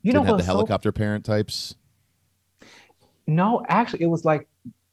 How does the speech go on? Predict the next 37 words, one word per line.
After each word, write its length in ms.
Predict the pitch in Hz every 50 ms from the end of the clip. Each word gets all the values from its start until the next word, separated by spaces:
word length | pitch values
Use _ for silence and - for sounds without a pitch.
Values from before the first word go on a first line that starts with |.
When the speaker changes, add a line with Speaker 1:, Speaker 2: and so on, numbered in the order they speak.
| _ _ -
Speaker 1:
the 100 | - 147
prisoners 540 | 147 - 185 190 185 180 175 170 160 151 147
ran 440 | 127 131 147 147 147 147 147 143 139
the, 120 | 139 -
um, 640 | - 131 131 127 127 127 123 123 123 123 123 123 123 _ _ -
the 80 | - 127
prison. 540 | - - 185 208 208 - 143 127 123 123 _ -
This 200 | 135 165 170 170
one, 400 | 151 139 151 165 180 190 196 190 -
I'll 140 | 143 147 147
never 180 | 151 160 165
forget. 320 | - - 160 - - 110 - _ _ _ _ _ _ _ - - _ _ _ _ _ _ _ _ _ _ _ _ _ - -
This 240 | 123 151 147 -
one 280 | 147 143 156 165 185 185
lady 580 | 170 160 156 147 143 139 135 135 135 131 - _ -
was 140 | - 131 123
told 220 | - - 156 151
about 240 | 131 123 127 127 123
her 80 | 135 135
child's 300 | - - 143 131 127 - -
behavior. 520 | 123 123 139 135 139 - 151 151 160 165 _
Super 280 | - - 190 202 190 170
long 200 | 160 147 147 143
story 200 | - 151 131 131
short, 400 | - - 170 156 139 123 - _ _ _ _ _ _ _ _ _ _
when 120 | - 127 127
she 140 | - - 190
was 140 | 175 170
trying 320 | 175 - 180 165 156 151 151
to, 120 | - - 143
like, 200 | 143 131 123 -
chastise 580 | - 147 139 147 147 - - 151 143 139 - -
her 60 | 131
child 340 | - - 147 139 135 139 135
in 80 | 131 120
the 60 | 117
daycare 460 | - 123 135 127 - 160 151 147